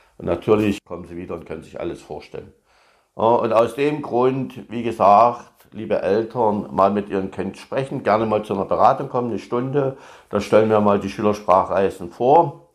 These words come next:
Es ist wunder-, wunderschön, auch für Erwachsene. Äh, das wollen wir jetzt mit aufbauen. Das ist was ganz anderes als Urlaub, weil wirklich die ersten internationalen Freundschaften entstehen.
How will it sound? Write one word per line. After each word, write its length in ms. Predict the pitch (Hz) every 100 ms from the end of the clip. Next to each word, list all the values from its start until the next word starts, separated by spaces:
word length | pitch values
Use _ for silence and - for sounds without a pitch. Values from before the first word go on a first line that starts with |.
| -
Es 140 | 98
ist 140 | 101
wunder-, 260 | 110 113 110
wunderschön, 420 | 107 104 - 123
auch 160 | 120 117
für 140 | -
Erwachsene. 800 | 107 123 160 175 - 104 120 160 - - - - _
Äh, 220 | - 107
das 180 | 110 107
wollen 160 | 120 113
wir 80 | 113
jetzt 240 | 104 -
mit 160 | 107 -
aufbauen. 640 | 127 - 104 113 117 113
Das 180 | 104 101
ist 80 | 107
was 160 | 110
ganz 260 | 110 117 123
anderes 400 | - 107 113 -
als 260 | 90 95 -
Urlaub, 680 | 90 117 127 120 120 - -
weil 200 | 98 101
wirklich 480 | 113 117 104 - -
die 100 | 98
ersten 300 | 98 101 87
internationalen 640 | 104 95 92 101 98 92
Freundschaften 600 | - 95 110 - 110 -
entstehen. 580 | - 208 - 101 208 104